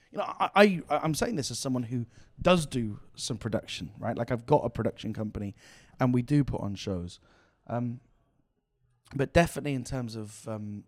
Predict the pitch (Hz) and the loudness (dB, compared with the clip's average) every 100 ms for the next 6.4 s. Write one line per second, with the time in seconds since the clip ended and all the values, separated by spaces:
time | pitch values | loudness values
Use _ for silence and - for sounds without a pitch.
0 | _ 156 117 143 165 165 - - 117 127 | _ -4 -2 0 0 0 -4 -12 -10 -6
1 | 135 - - 107 - _ _ _ _ 151 | -8 -6 -8 -8 -10 _ _ _ _ 0
2 | 156 139 139 - 165 147 135 120 117 - | 2 2 -2 0 6 6 6 4 0 0
3 | 127 131 120 117 113 107 104 - - _ | 0 2 0 0 0 0 -4 -8 -12 _
4 | - 117 - 110 - - 127 127 131 147 | -8 -8 -6 -8 -6 -4 0 0 2 -2
5 | 135 - 131 110 110 117 113 - 143 131 | -2 -4 -2 -2 -4 -6 -6 -4 -2 -2
6 | - 123 113 | -2 -2 -2